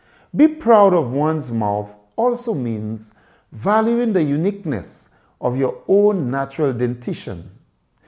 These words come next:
The Global Burden of Disease twenty nineteen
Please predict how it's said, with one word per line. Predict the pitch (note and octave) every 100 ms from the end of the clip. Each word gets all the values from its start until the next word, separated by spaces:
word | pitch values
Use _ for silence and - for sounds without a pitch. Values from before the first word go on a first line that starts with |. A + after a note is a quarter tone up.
| _ _ -
The | F#3+
Global | G#3 C4 D4+ D#4
Burden | F3+ D#3+ D#3 D3+
of | - C3
Disease | A#2 G#2 G#2+ A2 G#2
twenty | - F#3+ D3 C#3
nineteen | G#2+ G2 F#2 F2+ F#2+ E2 F2+